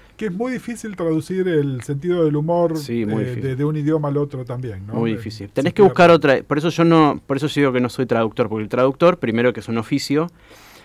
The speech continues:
Speaker 2: el traductor labura la literalidad. En, en un musical no puedes laburar la,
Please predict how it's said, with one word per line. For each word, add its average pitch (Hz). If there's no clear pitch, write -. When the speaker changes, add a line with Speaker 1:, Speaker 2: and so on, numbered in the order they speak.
Speaker 2:
el 110
traductor 135
labura 131
la 120
literalidad. 113
En, 120
en 131
un 147
musical 156
no 160
puedes 143
laburar 117
la, 117